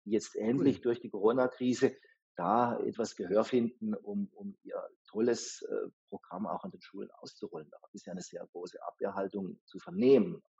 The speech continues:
Speaker 1: Aber
Speaker 2: Mhm.
Speaker 1: warum soll ich jetzt Kinder in, in, im einundzwanzigsten Jahrhundert, die irgendwann in eine digitalisierte Gesellschaft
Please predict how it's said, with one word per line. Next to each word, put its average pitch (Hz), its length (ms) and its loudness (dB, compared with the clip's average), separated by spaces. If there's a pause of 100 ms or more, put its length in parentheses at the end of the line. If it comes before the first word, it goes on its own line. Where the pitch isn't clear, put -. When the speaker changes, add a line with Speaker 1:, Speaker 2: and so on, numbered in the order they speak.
Speaker 1:
Aber 131 140 -4
Speaker 2:
Mhm. 110 580 -4 (480)
Speaker 1:
warum 214 280 -2
soll 107 260 -2
ich - 120 -6
jetzt - 220 -16 (160)
Kinder 107 320 0
in, 92 300 -6
in, 98 240 -14
im - 160 -20 (200)
einundzwanzigsten 95 680 -8
Jahrhundert, 95 480 -6
die - 260 -20
irgendwann 190 520 -10
in - 100 -20
eine - 80 -20 (120)
digitalisierte - 880 -10
Gesellschaft - 800 -6